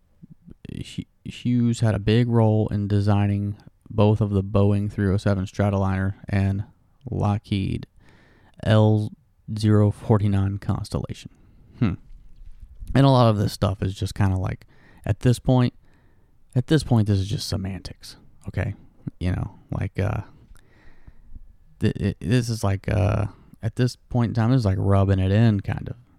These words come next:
It's like, all right, you know, we get it. The dude was, uh, he was an aviation genius, and he won all these awards, and he owned all these things, but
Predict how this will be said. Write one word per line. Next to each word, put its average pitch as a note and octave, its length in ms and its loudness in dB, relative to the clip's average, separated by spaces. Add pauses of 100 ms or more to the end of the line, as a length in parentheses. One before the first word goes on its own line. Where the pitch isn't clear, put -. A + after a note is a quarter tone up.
(140)
It's G#2+ 160 -12
like, G2+ 180 -6
all G#2 120 2
right, - 180 -4
you - 140 -8
know, - 300 -6
we G#2 140 -4
get G#2 200 0
it. - 140 -8 (340)
The - 100 -4
dude G#2 300 0
was, G#2+ 280 2
uh, G#2 320 0 (340)
he G2+ 120 -2
was G#2 160 0
an G#2 80 0
aviation G#2+ 680 4
genius, G#2 540 2
and G2 100 -4
he G2 60 -2
won G2 340 0
all G2+ 240 -2
these G#2+ 260 -2
awards, G#2 500 -2
and G2+ 100 0
he G2+ 120 2
owned G#2 260 -2
all G2+ 120 -2
these G2+ 200 -2
things, F2 320 -6
but - 240 -6